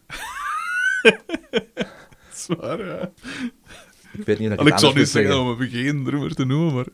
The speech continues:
Speaker 1: <laughs> allee, ja. Ja, ik begrijp het wel, wat hij wil
Speaker 2: Zo,
Speaker 1: zeggen.
Speaker 2: zo, ik, als ik terug, terugdenk aan die drumlessen bij Mark,
Speaker 1: Ja.
Speaker 2: ik beschouw, ik beschouwde dat op de duur niet meer als drumlessen, dat waren muzieklessen.
Speaker 1: Ja.
Speaker 2: Van... Ja.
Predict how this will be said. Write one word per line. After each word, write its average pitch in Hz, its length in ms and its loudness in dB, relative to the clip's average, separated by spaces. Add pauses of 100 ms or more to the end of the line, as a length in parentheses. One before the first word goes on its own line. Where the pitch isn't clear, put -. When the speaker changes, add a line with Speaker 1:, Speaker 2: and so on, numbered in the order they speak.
(120)
Speaker 1:
<laughs> - 40 -20
allee, 156 220 6
ja. 143 200 0 (280)
Ja, 127 100 -2
ik 139 100 0
begrijp 110 260 -4
het - 80 -20
wel, 95 140 -6
wat 101 100 -8
hij 110 80 -8
wil 107 100 -6
Speaker 2:
Zo, 135 80 6
Speaker 1:
zeggen. 131 180 6
Speaker 2:
zo, 139 140 8
ik, 127 140 -2
als 127 120 4
ik 123 100 0
terug, 147 300 4
terugdenk 170 320 2
aan 147 80 2
die 120 80 2
drumlessen 147 380 0
bij 117 100 2
Mark, 147 320 4 (280)
Speaker 1:
Ja. 110 220 -8 (480)
Speaker 2:
ik 120 100 -4
beschouw, 131 300 6
ik - 80 -8
beschouwde 120 340 4
dat 117 100 10
op 110 60 2
de 107 60 -2
duur 117 160 2
niet 151 100 -4
meer 131 100 2
als 90 140 0
drumlessen, 113 440 0
dat 98 140 0
waren 92 180 -2
muzieklessen. 95 760 -4 (280)
Speaker 1:
Ja. 117 380 -4
Speaker 2:
Van... 101 240 -6 (1900)
Ja. 101 340 -6